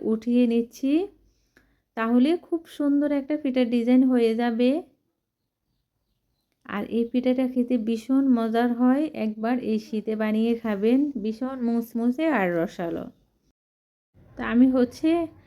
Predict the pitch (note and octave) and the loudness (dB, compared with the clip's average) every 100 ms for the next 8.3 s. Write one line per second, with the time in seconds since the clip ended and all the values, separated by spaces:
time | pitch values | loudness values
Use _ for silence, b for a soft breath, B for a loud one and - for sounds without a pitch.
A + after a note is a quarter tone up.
0 | b b G#3 A3 B3 B3+ B3+ B3+ A3+ B3+ | b b -4 -2 -2 -2 -4 -2 -2 -2
1 | C4+ B3+ A3 A3 A#3 A#3+ A3 A3+ A#3+ A3 | -2 -2 -2 -2 0 0 0 0 0 0
2 | A#3 - - C4 D4+ A3 G#3+ G#3 A3 C4+ | -4 -4 -2 0 0 -2 -2 0 2 0
3 | F4+ - - - - - _ - - - | -2 -14 -20 -20 -20 -20 _ -20 -20 -20
4 | - - - - - - - - - - | -20 -20 -20 -20 -20 -20 -20 -20 -20 -20
5 | - _ _ _ _ _ _ _ _ _ | -20 _ _ _ _ _ _ _ _ _
6 | _ _ _ b b b _ - G3 G#3 | _ _ _ b b b _ -14 -6 -4
7 | A#3+ A3+ - A#3+ A#3+ B3 B3 B3 A3+ A3+ | -2 -4 -6 -6 -2 0 0 0 0 2
8 | B3 G#3 | 2 0